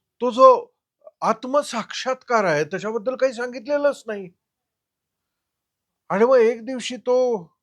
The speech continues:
गुरुकडे अतिशय निराश होऊन गेला. तो म्हणाला, "गुरुजी, मी तुमच्याबरोबर तुमच्या सावलीसारखा तेरा वर्ष राहिलेलो आहे.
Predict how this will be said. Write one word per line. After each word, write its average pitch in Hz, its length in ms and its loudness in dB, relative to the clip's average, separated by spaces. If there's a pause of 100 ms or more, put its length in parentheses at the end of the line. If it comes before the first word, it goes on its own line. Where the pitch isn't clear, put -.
(560)
गुरुकडे 220 400 0
अतिशय 214 580 -2 (520)
निराश 180 380 -2
होऊन 196 240 -4
गेला. 147 340 -2 (1200)
तो 185 60 -2
म्हणाला, 208 380 2
"गुरुजी, 165 580 -8 (1160)
मी 240 100 -2
तुमच्याबरोबर 208 1000 -2
तुमच्या 190 640 -6
सावलीसारखा 165 1400 -4 (500)
तेरा 240 360 4
वर्ष 269 320 0
राहिलेलो 151 460 -8
आहे. - 220 -20